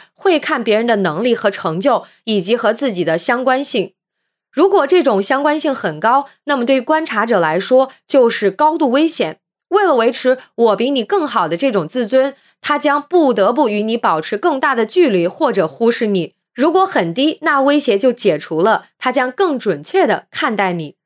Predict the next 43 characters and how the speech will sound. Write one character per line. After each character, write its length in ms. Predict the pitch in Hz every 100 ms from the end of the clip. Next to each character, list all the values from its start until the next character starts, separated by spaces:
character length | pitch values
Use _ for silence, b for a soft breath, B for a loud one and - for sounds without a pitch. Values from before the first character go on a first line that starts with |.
| _ _
比 80 | 262
如， 300 | 240 262 311 B
一 140 | - 311
位 100 | 330
厨 220 | - 294
师 100 | 359
的 100 | 320
成 240 | 269 233
功 160 | 254 302
不 140 | 240
会 140 | 262 247
影 120 | 208
响 220 | 247 226
到 160 | 220 208
一 100 | 196
位 140 | 240
运 180 | 277 339
动 220 | 240 208
员， 300 | 180 160 196 b b _
但 240 | 294 226
一 80 | 226
位 160 | 277 294
网 320 | 226 175 165
球 240 | - 190
运 180 | 330 339
动 140 | 285
员 140 | 220 185
的 80 | 196
成 240 | 190 170
功 200 | 202 214 B _
就 100 | 254
很 220 | 233 208
可 140 | 262 208
能 180 | 170
对 160 | 202 269
另 240 | 269 403
一 80 | 285
位 100 | 226
网 260 | 208 180 156
球 160 | 196
运 160 | 190 214
动 200 | 196 185
员 320 | 170 165 185